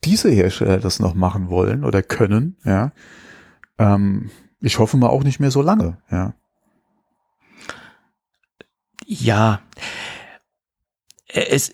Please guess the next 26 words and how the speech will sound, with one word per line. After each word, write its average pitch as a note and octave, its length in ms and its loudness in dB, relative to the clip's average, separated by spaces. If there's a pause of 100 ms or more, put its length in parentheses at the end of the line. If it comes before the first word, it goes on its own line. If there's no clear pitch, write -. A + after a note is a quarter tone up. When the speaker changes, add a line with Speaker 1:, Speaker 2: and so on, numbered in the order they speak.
Speaker 2:
man C#3+ 220 -4
muss D3+ 180 0
ja C#3 100 2
auch - 40 -4
immer D3+ 180 2
so C3 80 -2
ein B2 40 -4
bisschen D3 260 0
differenzieren, D3+ 1000 -2 (220)
ob - 280 -4
man C3 240 2
jetzt, - 680 -4 (420)
sagen B2+ 280 0
wir B2+ 80 2
mal, B2 240 2
sein A2+ 400 0
Haus A#2+ 340 0
neu A2+ 420 4
baut A#2+ 640 -2 (800)
oder C3+ 260 2
ob - 140 -6
man C3 120 0
jetzt C#3 180 -2
sein B2+ 260 0
vorhandenes C#3+ 800 -2
Haus A#2+ 400 0